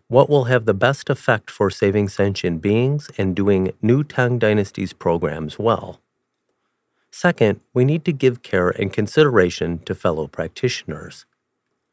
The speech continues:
If selfishness is mixed into the matter,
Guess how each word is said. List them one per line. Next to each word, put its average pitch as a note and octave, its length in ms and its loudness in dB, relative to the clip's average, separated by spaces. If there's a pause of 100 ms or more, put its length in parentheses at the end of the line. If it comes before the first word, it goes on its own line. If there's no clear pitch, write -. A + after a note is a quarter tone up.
(500)
If - 180 0
selfishness - 960 -2 (300)
is G2+ 160 0
mixed A#2 360 2
into G#2 200 -4
the E2+ 100 -2
matter, F2+ 540 -2